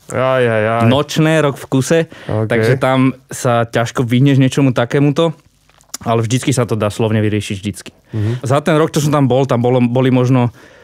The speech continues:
Speaker 2: e, tri také konflikty, čo v-, akože až tak vyvrcholili, že som musel akože fyzicky nejak zakročiť, ale väčšinou sa to dalo slovne, akože.
Speaker 1: A máš krátky knotík alebo dlhší?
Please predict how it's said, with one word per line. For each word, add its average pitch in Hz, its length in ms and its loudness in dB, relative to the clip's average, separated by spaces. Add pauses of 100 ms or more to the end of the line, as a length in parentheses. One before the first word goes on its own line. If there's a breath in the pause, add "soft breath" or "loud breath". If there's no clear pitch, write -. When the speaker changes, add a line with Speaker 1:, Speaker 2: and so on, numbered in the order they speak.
(280 loud breath)
Speaker 2:
e, 107 320 -2 (420)
tri 151 220 0
také 135 300 -2
konflikty, 127 440 -2
čo 120 160 -2
v-, 107 160 -6 (280)
akože 113 320 -2
až 117 280 -4
tak 135 200 0
vyvrcholili, 123 520 0
že 110 100 0
som 110 140 -2
musel 104 300 -2
akože 104 260 -4
fyzicky 104 400 -4
nejak 104 180 0
zakročiť, 101 420 -4
ale 98 160 0
väčšinou 113 320 0
sa 110 100 -4
to 101 100 -4
dalo 101 220 -2
slovne, 90 480 -4
akože. - 140 -8
Speaker 1:
A 113 80 -2
máš 120 140 -2
krátky 127 360 -2
knotík 160 320 0
alebo 127 280 2
dlhší? 110 360 -2